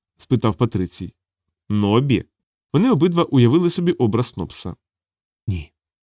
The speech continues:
"Ні". Звичайно, усміхнувся Патрицій, є ще капрал Морква,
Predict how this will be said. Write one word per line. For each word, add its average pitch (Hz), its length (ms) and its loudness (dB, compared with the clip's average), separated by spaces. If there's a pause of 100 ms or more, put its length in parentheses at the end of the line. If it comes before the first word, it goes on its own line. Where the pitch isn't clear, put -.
(200)
"Ні". 98 500 2 (480)
Звичайно, 131 480 4
усміхнувся 117 500 0
Патрицій, 104 560 0
є 139 180 2
ще 170 140 0
капрал 165 320 2
Морква, 101 500 -2